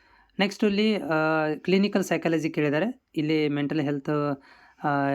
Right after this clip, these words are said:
ಅಂದರೆ, ಆ, ಎಂ ಪಿಲ್ ಅಥವಾ ಪಿ ಎಚ್ ಡಿ ಅಥವಾ ಎಮ್ ಎಸ್ ಸಿ ಒಳಗಡೆ ಮೆಂಟಲ್ ಹೆಲ್ತ್ and ಸೈಕಿಯಾಟ್ರಿಕ್ ಕೋರ್ಸ್ ಆಗಿರಬೇಕು ಅಂತ ಕೇಳ್ತಾ ಇದ್ದಾರೆ. ನೆಕ್ಸ್ಟ್ ಇಲ್ಲಿ ಅಂದರೆ, ಆ, ಸ್ಪೀಚ್ ಥೆರಪಿಸ್ಟ್ ಅಂತ ಹೇಳಿದೆ. ಇದು ಕೂಡ ನಮ್ಮ ಪ್ಯಾರಾಮೆಡಿಕಲ್ ಬರೋಂಗಿಲ್ಲ, ಆದರೂ ಕೂಡ ಸ್ಪೀಚ್ ಥೆರಪಿಸ್ಟ್ ಅಂತಂದ್ರೆ ಇಲ್ಲಿ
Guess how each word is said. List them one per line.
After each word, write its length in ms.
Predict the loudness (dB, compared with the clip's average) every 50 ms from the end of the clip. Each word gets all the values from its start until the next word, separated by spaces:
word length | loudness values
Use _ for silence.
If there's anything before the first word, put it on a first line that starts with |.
| -2 -2 -6 _ _ _ _ _ _ _ _ -4 -2
ಅಂದರೆ, 320 | 0 0 0 0 0 -2
ಆ, 540 | -2 -6 -8 -8 -6 -4 -2 -2 -2 -2 -4 -6 -8 _ _ _ _ _ _ _ _ -2
ಎಂ 180 | 0 0 0 2
ಪಿಲ್ 220 | 2 2 4 4
ಅಥವಾ 400 | 2 2 0 0 -2 -2 -2 -2
ಪಿ 220 | -2 -2 -2 -2
ಎಚ್ 200 | -2 -2 -2 -2
ಡಿ 160 | -2 0 0 0
ಅಥವಾ 180 | -2 -2 -2
ಎಮ್ 220 | -2 -2 -2 -2 -2
ಎಸ್ 140 | -4 -6
ಸಿ 100 | -4 -2
ಒಳಗಡೆ 520 | -2 0 0 0 -2 -2 -2 -4 -6 -6 _ -4
ಮೆಂಟಲ್ 320 | -2 -2 0 0 -2 -2
ಹೆಲ್ತ್ 200 | -2 -2 -2 -2
and 80 | -4 -4
ಸೈಕಿಯಾಟ್ರಿಕ್ 500 | -2 -2 -2 0 -2 -4 -4 -4 -6 -4
ಕೋರ್ಸ್ 220 | -4 -6 -4 -4
ಆಗಿರಬೇಕು 460 | -6 -6 -4 -4 -4 -6 -6 -8 -10 -10
ಅಂತ 160 | -8 -8 -6
ಕೇಳ್ತಾ 380 | -2 0 0 0 0 0 -2
ಇದ್ದಾರೆ. 420 | -4 -4 -6 _ _ _ -20 -20 -20 _ _ _ -2 0
ನೆಕ್ಸ್ಟ್ 240 | 0 0 0 0
ಇಲ್ಲಿ 140 | 0 2 2
ಅಂದರೆ, 180 | 2 2 0 -2 -2 -4 _ _ _ _ _ _ _ _ _ _ -4
ಆ, 60 | -2 0 2 2 2 2 0 -2 -4 -6 -10 _ _ -6
ಸ್ಪೀಚ್ 440 | 0 2 2 2 2 0 -8 -6
ಥೆರಪಿಸ್ಟ್ 440 | -2 0 0 0 0 -4 -6 -6 -8
ಅಂತ 160 | -8 -6 -4
ಹೇಳಿದೆ. 380 | -4 -2 -2 -2 -2 -2 -4 -2
ಇದು 220 | 0 0 0 0
ಕೂಡ 140 | 2 2 2
ನಮ್ಮ 280 | 2 2 0 -2 -2 -2
ಪ್ಯಾರಾಮೆಡಿಕಲ್ 540 | 0 2 2 2 2 0 -2 -2 -2 0 0
ಬರೋಂಗಿಲ್ಲ, 320 | 0 0 0 0 2 2
ಆದರೂ 260 | 2 2 2 0 -2
ಕೂಡ 140 | -2 -2 -4
ಸ್ಪೀಚ್ 560 | -4 -6 -12 -20 _ _ -4 -2 -2 -2 0
ಥೆರಪಿಸ್ಟ್ 400 | 0 0 0 0 -2 -2 -2 -2
ಅಂತಂದ್ರೆ 320 | -4 -2 -2 -2 0 0 0
ಇಲ್ಲಿ 280 | 0 -2 -2 -4 -6